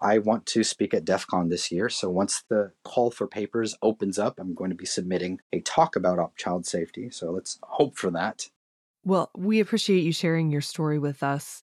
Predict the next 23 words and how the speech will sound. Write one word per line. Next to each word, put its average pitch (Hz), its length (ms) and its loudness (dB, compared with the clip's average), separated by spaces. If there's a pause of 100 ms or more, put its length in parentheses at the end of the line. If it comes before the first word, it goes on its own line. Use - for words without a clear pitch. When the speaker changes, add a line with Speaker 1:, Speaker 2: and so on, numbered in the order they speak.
Speaker 2:
Is 180 140 6
there 190 120 6
anything 202 380 6
else 175 160 2
that - 160 0
you'd 151 160 0
like 151 160 0
to - 120 -6
add? 135 300 -2 (400)
Speaker 1:
I 120 60 2
always 139 200 4
try 123 200 4
to 110 160 0 (100)
tell 110 160 2
these 98 180 -2
young 87 180 -2
hackers, 92 340 -6
you 139 80 4
know, 123 100 4
hack 127 220 0
responsibly. 82 720 -2 (400)
My 113 180 0
story 101 680 -2